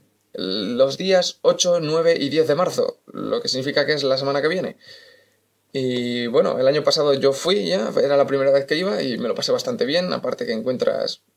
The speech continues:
en el mercadillo que ponen cosas bastante curiosas a buen precio. Y bueno, luego aparte la exposición que ponen es bastante impresionante, puedes ver prácticamente todo lo que hay en cuestión de videojuegos retro.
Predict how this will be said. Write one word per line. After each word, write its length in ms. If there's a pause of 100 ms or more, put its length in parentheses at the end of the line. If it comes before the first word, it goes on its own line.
(140)
en 100
el 120
mercadillo 520
que 80
ponen 480
cosas 320
bastante 340
curiosas 440
a 60
buen 200
precio. 380 (840)
Y 520
bueno, 260
luego 220
aparte 280
la 100
exposición 440
que 80
ponen 320
es 100
bastante 640
impresionante, 640
puedes 260
ver 260
prácticamente 680
todo 680 (480)
lo 300
que 140
hay 200
en 140
cuestión 320
de 80
videojuegos 420
retro. 340